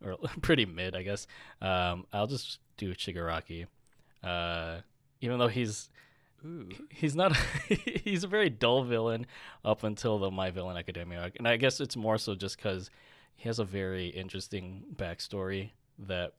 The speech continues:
Speaker 1: they get into in season five. Um, and it, and it is kinda sad, but, um, finally getting to see him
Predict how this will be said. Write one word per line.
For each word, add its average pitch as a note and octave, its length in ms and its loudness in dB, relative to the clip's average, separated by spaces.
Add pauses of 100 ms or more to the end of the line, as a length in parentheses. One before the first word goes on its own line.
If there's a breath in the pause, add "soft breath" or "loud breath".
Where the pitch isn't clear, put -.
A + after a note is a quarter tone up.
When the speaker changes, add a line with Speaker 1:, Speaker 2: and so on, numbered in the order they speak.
(260)
Speaker 1:
they F#2 120 -4
get E2+ 180 -2
into F#2+ 320 -2
in A2 80 -2
season G#2 320 -6
five. G2 460 0 (440 loud breath)
Um, F2 380 -4
and F2+ 120 -6
it, F#2 100 -10
and G2 100 0
it F#2+ 100 -2
is F#2+ 140 -4
kinda F#2 240 -6
sad, E2 400 -6
but, E2+ 240 -2 (480 soft breath)
um, E2+ 580 -4
finally F#2+ 380 -2
getting F#2 320 -4
to G2 140 -4
see - 380 -4
him F#2 520 -4